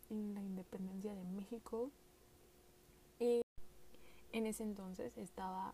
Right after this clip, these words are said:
eh, una exposición de la conquista y de la independencia de México.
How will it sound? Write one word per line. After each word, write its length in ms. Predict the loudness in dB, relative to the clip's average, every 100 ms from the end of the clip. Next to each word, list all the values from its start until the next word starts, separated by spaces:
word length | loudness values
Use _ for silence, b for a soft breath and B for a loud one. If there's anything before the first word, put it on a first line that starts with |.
| -4
eh, 460 | -4 -2 -4 -6 -8 -6
una 680 | -4 -4 -4 -6 -6 -6 -10 B B B B B B -14
exposición 720 | -4 0 0 -2 -4 -4 -6 -12 -16 -8
de 420 | -6 -4 -4 -6 -6 -6
la 100 | -6
conquista 520 | -6 -4 -4 -6 -2
y 60 | 0
de 100 | 0
la 100 | -2
independencia 580 | -6 -8 -8 -6 -6 -6
de 80 |
México. 720 | -6 -10 -10 -8 -10 -10 -10